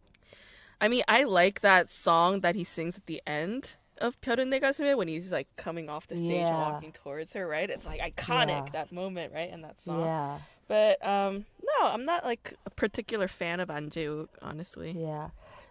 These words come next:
Speaker 2: I, um, doing this prompted me to looking, look, prompted me to look him up on Instagram.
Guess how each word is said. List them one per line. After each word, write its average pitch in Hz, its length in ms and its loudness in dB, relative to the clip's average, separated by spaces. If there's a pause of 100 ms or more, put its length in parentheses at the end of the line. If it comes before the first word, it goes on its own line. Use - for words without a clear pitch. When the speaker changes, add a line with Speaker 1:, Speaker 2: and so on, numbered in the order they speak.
(160)
Speaker 2:
I, 240 380 10 (540)
um, 180 600 6 (1200)
doing 247 380 2
this 185 260 2
prompted 202 500 0
me 202 120 0
to 185 140 -4
looking, 196 440 -2
look, 190 340 -4
prompted 214 420 -2
me 175 160 -6
to - 120 -12
look 185 220 -6
him 190 140 -4
up 180 160 -4
on 156 120 -4
Instagram. 156 680 -6